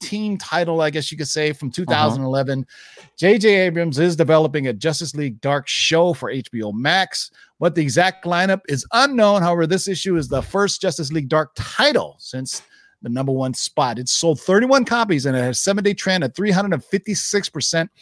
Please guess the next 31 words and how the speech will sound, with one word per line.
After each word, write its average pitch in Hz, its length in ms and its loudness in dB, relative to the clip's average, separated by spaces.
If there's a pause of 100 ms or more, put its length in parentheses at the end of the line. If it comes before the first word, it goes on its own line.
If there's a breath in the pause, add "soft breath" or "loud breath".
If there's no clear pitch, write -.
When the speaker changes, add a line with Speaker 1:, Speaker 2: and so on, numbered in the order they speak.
(280 loud breath)
Speaker 1:
and 139 80 -8
a 120 40 -4
high 160 420 0 (180)
raw 170 400 4
sale 110 480 -2 (480 loud breath)
of 113 240 -6
fifty 147 500 -6
dollars. 101 760 -4 (280)
So 208 140 -2
that's 143 220 -2
not 139 180 -2
bad 123 240 0
at 104 80 -10
all. 160 520 4 (400 soft breath)
Fifty 165 200 -2
dollars 156 220 2
for 120 100 -8
raw 160 320 4
seems 147 280 -2
pretty, 139 200 -6
that's 139 220 -4
pretty 233 180 -2
high 185 160 -2
for 139 180 -4
a - 20 -2
raw 131 280 -4
comic, 135 360 -8
man. 113 200 -12
And 110 100 -12
this, 175 260 -2
Speaker 2:
Yeah. 117 300 0